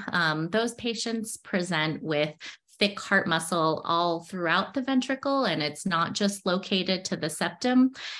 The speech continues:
And, um, typically we see those in patients less than a year of age. So, um, I think we do pursue genetic testing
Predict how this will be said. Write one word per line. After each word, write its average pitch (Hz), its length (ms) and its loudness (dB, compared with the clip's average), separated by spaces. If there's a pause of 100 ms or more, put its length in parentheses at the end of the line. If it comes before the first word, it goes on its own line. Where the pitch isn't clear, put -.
(220)
And, 180 600 2
um, 165 600 0
typically 277 560 0
we 190 200 4
see 190 340 0
those 160 460 2 (320)
in 160 320 2
patients 160 580 0
less 180 360 -2
than 156 280 0
a 143 60 2
year 139 400 -4
of 143 320 -4
age. - 500 -8
So, 160 460 0 (320)
um, 151 600 2 (360)
I 170 120 -2
think 160 380 0
we 156 440 0 (120)
do 175 540 2 (100)
pursue 190 460 0
genetic 170 480 -2
testing 196 600 2